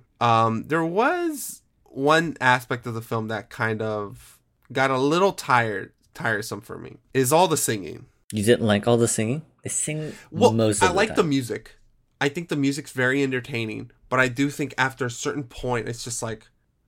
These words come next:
Speaker 1: okay, they're still singing.
Speaker 2: <laughs>
Speaker 1: You know what I mean? Like, it was just like, "All right, if you had cut this a few stanzas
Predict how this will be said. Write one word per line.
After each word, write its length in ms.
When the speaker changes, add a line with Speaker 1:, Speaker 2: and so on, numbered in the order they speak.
Speaker 1:
okay, 320
they're 160
still 460
singing. 640
Speaker 2:
<laughs> 60
Speaker 1:
You 300
know 120
what 100
I 60
mean? 200
Like, 200
it 160
was 140
just 220
like, 300
"All 60
right, 300
if 200
you 100
had 200
cut 240
this 200
a 80
few 360
stanzas 800